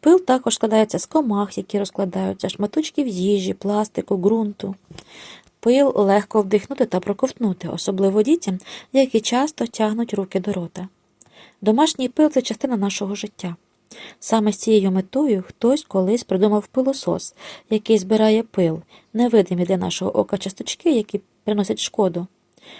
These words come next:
А ще вони можуть приносити нам і духовну шкоду. Яку саме, поцікавитеся ви. Якщо ваша Біблія лежатиме на поличці та припадатиме порохом, це може призвести до духовної хвороби чи навіть смерті.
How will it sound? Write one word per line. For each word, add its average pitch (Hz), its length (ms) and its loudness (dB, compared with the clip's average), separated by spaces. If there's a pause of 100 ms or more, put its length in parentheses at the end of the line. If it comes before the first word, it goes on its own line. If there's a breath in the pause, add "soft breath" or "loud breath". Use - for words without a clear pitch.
(200 loud breath)
А 190 80 -4
ще - 380 2
вони 226 280 -2
можуть 226 300 0
приносити 208 500 -2
нам 185 220 -2
і 220 100 -4
духовну 185 500 -2
шкоду. 175 460 -8 (320)
Яку 185 300 -4
саме, 202 360 -2
поцікавитеся 175 920 -8
ви. 165 140 -6 (760 loud breath)
Якщо 302 360 0
ваша 294 300 2
Біблія 208 460 0
лежатиме 196 500 0
на 185 120 0
поличці 190 460 -2
та 185 120 -4
припадатиме 190 680 0
порохом, 175 580 -4 (640 loud breath)
це 247 220 -2
може 240 320 0
призвести 226 520 -2
до 214 80 4
духовної 208 580 -2
хвороби 196 540 0
чи - 160 -6
навіть 185 280 -2
смерті. 196 560 -4